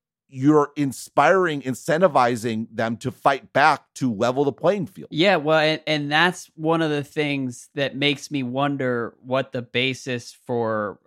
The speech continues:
Speaker 2: some of these rules were, or doing it now, doing it this drastically, because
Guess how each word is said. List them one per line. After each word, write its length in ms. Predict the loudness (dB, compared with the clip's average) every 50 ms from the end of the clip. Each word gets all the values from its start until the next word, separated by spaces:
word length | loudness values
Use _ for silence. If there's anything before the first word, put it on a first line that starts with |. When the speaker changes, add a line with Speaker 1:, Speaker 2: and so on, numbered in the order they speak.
| _ -20
Speaker 2:
some 300 | -12 -2 0 0 0 0
of 80 | -2
these 300 | -4 -6 -8 -10 -12 -14
rules 560 | -12 -8 -6 -4 -4 -4 -4 -6 -10 -14 -20 _ -20
were, 420 | -12 -6 -4 -4 -4 -4 -6 -10 -10
or 140 | -10 -10 -10
doing 400 | -8 -6 -4 -2 -2 -2 -2 -4
it 160 | -6 -6 -6
now, 380 | -2 0 2 2 2 0 0 -4
doing 400 | -6 -8 -6 -4 -4 -4 -4 -4
it 200 | -6 -6 -8 _ -16
this 300 | -10 -8 -8 -8 -8 -12
drastically, 720 | -8 -4 -2 0 0 -2 -4 -8 -14 -12 -8 -6 -4 -4 -4
because 340 | -6 -8 -8 -8 -8 -8